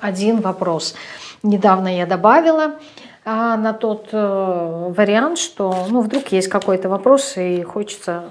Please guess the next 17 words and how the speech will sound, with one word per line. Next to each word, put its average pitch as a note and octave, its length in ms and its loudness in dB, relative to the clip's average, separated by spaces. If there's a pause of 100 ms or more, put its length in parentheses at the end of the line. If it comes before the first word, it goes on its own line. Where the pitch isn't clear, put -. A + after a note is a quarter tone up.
э, F3 280 -6
получить F#3 420 -2
только G3+ 280 -2
на F3+ 460 -4
один G3 220 -6
вопрос F#3 420 -4
ответ. E3+ 280 -2 (680)
Вот, F3+ 300 -2
иногда F#3+ 340 2
бывает F#3 460 0
такое. F3 440 -6 (1080)
А, A3 540 -2 (720)
вся D#4+ 220 4
информация A3+ 540 2
есть G3 180 -4
под F3+ 140 -4
видео. D#3 240 -6